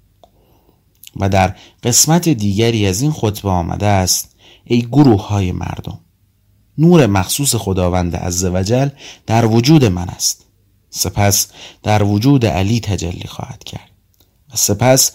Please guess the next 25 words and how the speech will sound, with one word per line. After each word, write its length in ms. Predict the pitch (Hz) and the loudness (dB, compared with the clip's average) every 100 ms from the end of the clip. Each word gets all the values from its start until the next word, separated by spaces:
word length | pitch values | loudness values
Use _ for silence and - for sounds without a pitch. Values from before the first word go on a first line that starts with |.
| - - - | -10 -16 -2
در 220 | 107 104 | 0 2
نسل 460 | 113 170 180 - | 4 4 4 2
او 240 | 135 107 92 | 0 0 0
تا 260 | - 104 | -2 -4
قائم 420 | 87 101 90 131 120 | 0 0 0 0 0
مهدی 680 | 90 87 - 107 104 98 - _ _ | 0 -4 -6 -2 -2 -2 -8 _ _
که 120 | - 110 | -10 -2
حق 380 | 143 143 117 | 0 0 -2
خداوند 840 | 104 - 90 87 87 107 120 123 123 _ - _ | -4 -4 -4 -4 0 0 2 0 -6 _ -20 _
و 40 | 113 | -2
هر 200 | 127 160 | 2 2
حقی 460 | 131 123 113 104 | 2 -2 -2 -4
را 180 | 98 90 | -2 -2
که 160 | 90 87 | -4 -4
برای 380 | 87 87 85 85 | -2 -2 -4 -4
ما 160 | 85 | -6
هست 500 | 90 101 117 123 - | -4 0 0 0 -4
می‌گیرد. 440 | 82 65 - - _ _ _ _ _ _ _ _ _ _ _ | -10 -12 -14 -16 _ _ _ _ _ _ _ _ _ _ _
و 120 | - 107 | 0 2
در 180 | 101 | 2
تفسیر 560 | 90 95 90 - 123 101 | 0 -4 -2 0 2 0
قمی 640 | 85 98 92 98 147 151 - - - | 0 0 0 2 2 2 -2 -18 -12
دربارهٔ 640 | - 98 90 95 92 113 135 | 0 0 2 0 0 2 0
آیهٔ 640 | 78 92 101 135 147 151 151 _ - | 0 -2 -2 0 2 0 -4 _ -16
«پس 320 | - 151 - | -2 0 0